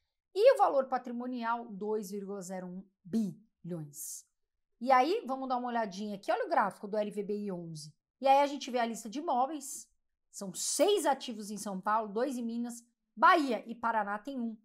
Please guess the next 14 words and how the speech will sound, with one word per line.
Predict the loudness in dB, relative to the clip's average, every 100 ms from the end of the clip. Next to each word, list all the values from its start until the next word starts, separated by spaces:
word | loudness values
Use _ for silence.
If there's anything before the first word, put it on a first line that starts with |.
| _ _
Olha | -2 4
lá, | 6 6
ativo | 4 -6
Pirituba, | -6 -6 -6 -6 -6 -4 -2 -2 -2 -14 _ 0
galpão | 2 2 0
Extrema | -2 -4 -4 -4
em, | -8 -10 -12
em | -10
Minas, | -4 -2 2 0 -2
ativo | -6 -6 -6
Mauá | -2 -2 -2
em | -6
São | -10 -8
Paulo, | 2 6 6 4 0 -6